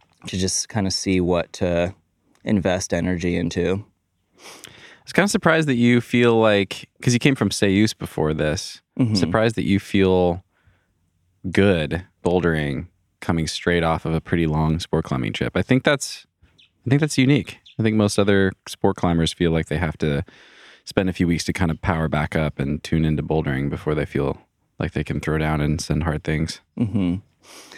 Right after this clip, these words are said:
Speaker 1: Yeah, I, I, I guess that is, I don't know if that's, like, unique to me, but I definitely feel like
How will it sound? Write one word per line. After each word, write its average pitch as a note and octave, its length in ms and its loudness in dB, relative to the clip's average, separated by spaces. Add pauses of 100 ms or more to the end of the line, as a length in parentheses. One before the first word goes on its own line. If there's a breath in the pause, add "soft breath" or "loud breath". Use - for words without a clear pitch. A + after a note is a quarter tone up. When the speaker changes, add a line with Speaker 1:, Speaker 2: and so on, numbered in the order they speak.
(760 loud breath)
Speaker 1:
Yeah, E3+ 380 6
I, B2+ 260 4
I, F#3+ 440 2 (880)
I B2+ 80 4
guess D3 200 0
that A#2 180 4
is, G#2 480 0 (160)
I C3 80 2
don't C#3 120 2
know A2 160 4
if F#2 100 -4
that's, G#2 240 0
like, F#2 180 0
unique F#2+ 300 0
to - 100 -6
me, F#2+ 240 2
but F2 340 0 (1160 soft breath)
I C3+ 80 6
definitely A#2+ 520 4
feel G2+ 360 2
like F2 400 0